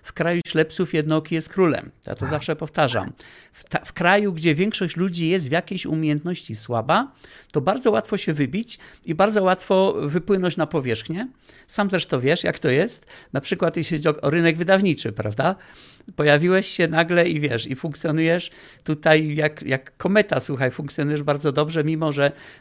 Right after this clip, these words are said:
tam były firmy, które od dziesięcioleci coś robiły. Tam, gdzie jest cienko, łatwo się wybić. I ponieważ, jeśli chodzi o budowanie relacji międzyludzkich,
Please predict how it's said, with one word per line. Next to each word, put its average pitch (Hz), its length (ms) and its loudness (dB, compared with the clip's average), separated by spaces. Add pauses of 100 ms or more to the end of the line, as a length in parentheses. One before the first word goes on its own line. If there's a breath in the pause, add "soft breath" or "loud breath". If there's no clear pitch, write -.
tam 143 160 0
były 143 460 2
firmy, 156 460 -2
które 139 260 -2
od 131 100 -4
dziesięcioleci 151 680 -2
coś 139 220 -12
robiły. 127 380 -8 (380 loud breath)
Tam, 208 220 4
gdzie 180 140 0
jest 139 160 -2
cienko, 196 380 0
łatwo 160 300 0
się 156 140 -6
wybić. 110 400 -6 (240 loud breath)
I 113 80 -10
ponieważ, 135 500 -2
jeśli 139 160 -8
chodzi 165 40 0
o 156 80 2
budowanie 143 480 -2
relacji 139 380 -4
międzyludzkich, 131 720 -6